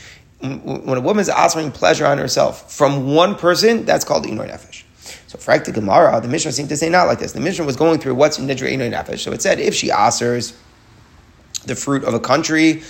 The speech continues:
upon, upon herself, so we say it's not Inui Nefesh. Why? 'Cause you could get fruit from a different country. So Tanan, we learned that our Mishnah pairs Medina Zualai. Someone who said, the woman said, "The produce of this country is a, is a Neder Ami. Yavila Medina Acheretz." We say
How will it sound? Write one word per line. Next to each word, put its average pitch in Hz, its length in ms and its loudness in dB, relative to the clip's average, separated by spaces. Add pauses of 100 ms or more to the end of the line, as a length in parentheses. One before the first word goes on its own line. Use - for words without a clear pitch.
(160)
upon, 113 440 0
upon 135 340 0
herself, - 680 2
so - 140 -4
we 147 60 0
say 175 180 0
it's 165 100 0
not 151 180 4
Inui 143 300 0
Nefesh. 104 360 -6
Why? 90 480 -4
'Cause 127 180 -2
you 123 80 -4
could 127 140 -6
get 147 140 0
fruit 165 180 -4
from 180 100 -4
a 185 60 -4
different 208 240 0
country. - 300 0
So - 140 -12
Tanan, - 300 -4
we - 80 -6
learned 156 160 -2
that 120 60 -4
our 123 60 -6
Mishnah 127 240 -6
pairs - 260 -6
Medina 131 260 -6
Zualai. 127 460 0
Someone 156 240 -4
who 117 60 -6
said, 120 340 0
the 113 80 -6
woman 139 260 0
said, - 300 0 (260)
"The 135 100 -8
produce 160 300 2
of 120 60 -6
this 123 120 -6
country 143 280 0
is 156 100 0
a, 156 120 0
is 151 260 -2
a 151 40 -2
Neder 156 320 2
Ami. 143 180 -2
Yavila 170 800 2
Medina 147 280 0
Acheretz." 123 260 0
We 120 80 -4
say 147 420 4